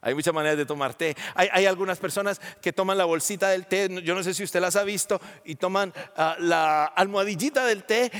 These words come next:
ponen su agua caliente y la depositan así. Y la sacan. ¿No los ha visto? Y lo ve, uy, va cayendo así, y vuelve y la mete. En el agüita caliente, y vuelve y lo saca.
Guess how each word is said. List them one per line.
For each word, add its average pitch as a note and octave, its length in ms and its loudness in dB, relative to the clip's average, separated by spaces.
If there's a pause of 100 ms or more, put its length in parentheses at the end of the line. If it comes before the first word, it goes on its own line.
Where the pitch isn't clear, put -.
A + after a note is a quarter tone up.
(280)
ponen C#4+ 280 4
su A#3 200 6
agua B3+ 260 6
caliente B3 600 2 (200)
y G3+ 80 0
la G3 140 4
depositan F#3+ 480 -2
así. E3 260 -6 (1700)
Y E3 80 -2
la D#3+ 100 4
sacan. C3+ 360 -2 (1800)
¿No F#3+ 80 0
los A3 120 2
ha A#3 80 4
visto? C#4 360 0 (1200)
Y G3+ 100 0
lo F#3+ 140 4
ve, G#3 100 2
uy, E4+ 540 0
va F3+ 180 -2
cayendo E3+ 380 -4
así, E3 160 -8
y F#3+ 60 -6
vuelve F#3+ 240 2
y - 20 0
la F3+ 100 2
mete. B2+ 260 -8 (1080)
En A3 120 0
el A3+ 60 6
agüita C#4 300 2
caliente, D#4 440 2
y C#4+ 60 -4
vuelve A#3 240 2
y A#3 40 0
lo A3 80 -6
saca. - 240 -8